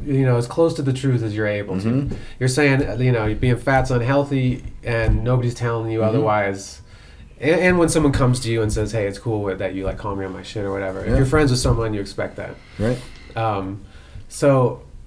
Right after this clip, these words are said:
Speaker 1: uh, shit. Um, yeah, so, oh yeah, so the truth thing. So then the, the way that, that that's denied,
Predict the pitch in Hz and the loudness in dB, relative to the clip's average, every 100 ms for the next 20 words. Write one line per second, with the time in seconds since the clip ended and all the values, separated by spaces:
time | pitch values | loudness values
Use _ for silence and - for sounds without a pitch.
0 | - 127 120 104 98 - - - - 110 | -6 -2 0 -2 -6 -12 -20 -18 -10 -8
1 | - - 123 117 110 98 95 - - - | -8 -10 -6 -4 -4 -8 -14 -20 -20 -20
2 | - - - - - - - - - - | -20 -20 -20 -20 -20 -20 -16 -16 -16 -20
3 | - - - - - - - - - - | -20 -20 -20 -20 -20 -20 -20 -20 -20 -20
4 | - - - - - - - - - - | -20 -20 -20 -20 -14 -14 -16 -20 -20 -20
5 | - - - - 151 139 117 - 151 143 | -20 -20 -16 0 4 4 2 2 4 4
6 | - 170 160 127 156 139 135 175 156 - | 4 6 6 6 4 4 2 2 2 2
7 | 156 151 - 143 151 147 139 135 139 139 | 0 0 0 4 6 4 2 2 2 4
8 | 139 160 156 147 - 135 127 127 131 127 | 6 8 8 4 0 0 0 0 0 2
9 | 135 127 123 117 123 135 120 101 98 | 0 0 -2 0 2 2 2 0 -4